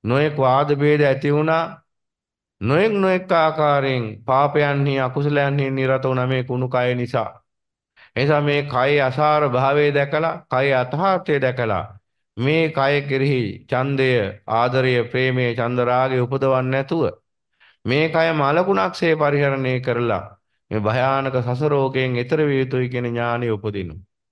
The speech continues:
එය මොහොතක් පාසා වැඩෙන ඥානයක් මිසක් එක මොහොතක් තිබිලා නැති වෙන එකක් නෙවෙයි. ඒ නිසා කායගත සතිය වඩන්න කොහෙවත්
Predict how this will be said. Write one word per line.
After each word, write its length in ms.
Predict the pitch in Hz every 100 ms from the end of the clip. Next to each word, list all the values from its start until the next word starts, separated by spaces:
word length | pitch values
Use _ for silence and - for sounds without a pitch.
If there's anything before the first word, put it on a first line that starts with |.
| _
එය 140 | 151 180
මොහොතක් 480 | 165 175 190 185 185
පාසා 680 | 196 180 165 175 139 117 -
වැඩෙන 340 | 127 147 160
ඥානයක් 480 | 151 139 143 147 139
මිසක් 400 | 135 131 135 104 92 _ _ -
එක 180 | 139
මොහොතක් 480 | 165 170 165 156 143
තිබිලා 300 | 147 143 139
නැති 240 | 131 131 143
වෙන 140 | 139
එකක් 280 | 131 135 123
නෙවෙයි. 360 | 117 123 110 87 - - _ _ _ _ _
ඒ 20 | 117
නිසා 280 | 139 151 135
කායගත 540 | 139 143 151 147 147 143
සතිය 320 | 139 139 139
වඩන්න 460 | 131 135 147 143 135 110 - _ _ -
කොහෙවත් 380 | 147 143 127